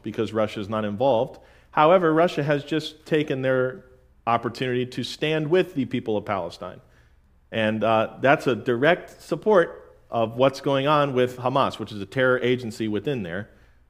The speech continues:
Uh, people are having a hard time calling it what it is. We're getting militant group instead of terrorist organization, and people are starting to take sides. You have people in our Congress that are standing with the Palestinian people as far as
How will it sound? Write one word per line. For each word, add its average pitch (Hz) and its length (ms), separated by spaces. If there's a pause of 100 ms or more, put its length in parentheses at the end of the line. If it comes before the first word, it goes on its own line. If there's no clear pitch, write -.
(140)
Uh, 107 220
people 202 280
are 190 60
having 190 220
a 160 60
hard 190 240
time 190 200
calling 180 400
it 156 140
what 156 180
it 151 100
is. 139 440 (240)
We're 123 100
getting 120 280
militant 151 440
group 135 320
instead 117 240
of 113 100
terrorist 135 380
organization, 123 720 (400)
and 120 140
people 156 240
are 147 40
starting 143 300
to 131 60
take 127 160
sides. 120 560 (540)
You 101 80
have 101 120
people 131 280
in 127 160
our 143 260
Congress 180 760 (540)
that 113 240
are 104 440
standing 135 680
with 120 160
the 104 80
Palestinian 107 640
people 117 380
as 104 120
far 120 300
as 107 380